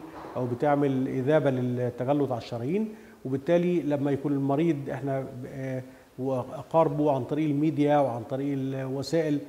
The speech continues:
التواصل الاجتماعي، آه، بنقدر ن-، نعرفهم أعراض المرض، فالمريض م-، آه، ما يتأخرش في طلب المساعدة.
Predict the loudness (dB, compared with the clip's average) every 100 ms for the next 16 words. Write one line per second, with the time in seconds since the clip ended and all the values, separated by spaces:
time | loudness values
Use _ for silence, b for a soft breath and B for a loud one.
0 | B B -14 -6 0 2 2 2 0 -2
1 | -2 2 2 2 -4 B B B -6 -2
2 | 0 0 0 0 -2 -2 -2 -6 -6 -4
3 | 0 0 -2 -4 0 0 0 2 2 0
4 | -4 B B -8 0 0 0 -2 -4 -4
5 | -6 -4 -4 -4 -8 -4 0 0 -2 -8
6 | 0 2 4 2 2 2 0